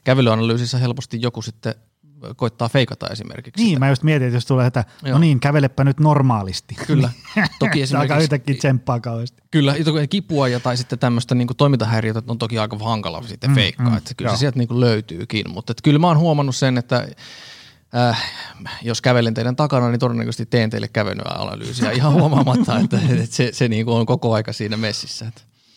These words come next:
Speaker 2: Hei, otetaan tämmönen hassun hauska aloitus tähän jaksolle, ennen kuin mennään niinku oikein tämmöiseen niinku substanssiasiaan.
Speaker 1: Joo.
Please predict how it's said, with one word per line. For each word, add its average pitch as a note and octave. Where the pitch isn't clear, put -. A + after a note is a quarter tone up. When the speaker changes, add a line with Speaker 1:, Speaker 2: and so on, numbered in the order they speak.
Speaker 2:
Hei, A2+
otetaan C#3
tämmönen A2+
hassun E3+
hauska -
aloitus C3
tähän G#2
jaksolle, -
ennen A2
kuin C3
mennään G#2+
niinku A2+
oikein G#2
tämmöiseen A2
niinku -
substanssiasiaan. -
Speaker 1:
Joo. G#2+